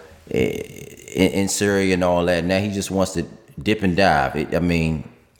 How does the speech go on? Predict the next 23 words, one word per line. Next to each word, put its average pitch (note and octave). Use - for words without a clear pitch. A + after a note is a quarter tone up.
do B2
what C3
you B2+
need A#2
to G#2+
do. F#2+
You, G2
you're A2
not A2+
even, F2
it's A2+
a F2+
lot G2+
of A#2
stuff F#2
going G2
on F#2+
at D2
home D#2+
that's F2
not F#2
being E2+
addressed, D#2+